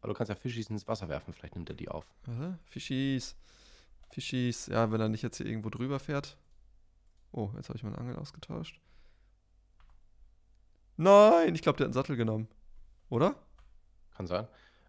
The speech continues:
Speaker 1: Äh, du kannst individuell jederzeit springen, wie du lustig bist, oder?
Speaker 2: Ja.
Speaker 1: Cool.
Speaker 2: Funktioniert
Speaker 1: Das
Speaker 2: alles
Speaker 1: ist das
Speaker 2: gut.
Speaker 1: Schöne, wir können unabhängig voneinander springen.
Speaker 2: Stimmt, ich seh dich da im Hintergrund, beziehungsweise dein Nametag die ganze Zeit hier rauf und runter springen.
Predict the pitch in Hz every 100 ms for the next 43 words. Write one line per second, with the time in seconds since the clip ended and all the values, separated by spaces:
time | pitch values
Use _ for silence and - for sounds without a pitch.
0 | _ 120 135 175 170 - 180 202 180 151
1 | 165 180 185 170 - - 139 107 110 147
2 | 127 - - - - 104 117 - - -
3 | - - - - - - - - - _
4 | - - _ - - _ _ - - -
5 | - - 110 95 120 - - - _ _
6 | _ - _ _ - - 90 - - 104
7 | 101 113 139 147 120 139 131 98 - 117
8 | 139 165 160 135 123 - 120 110 107 101
9 | - 98 78 - - _ _ _ _ _
10 | _ _ _ _ _ _ - - _ _
11 | - - 247 185 143 123 139 120 123 117
12 | 113 - - 120 117 110 113 113 123 127
13 | 110 113 113 104 117 - 113 107 107 117
14 | 110 110 104 - 110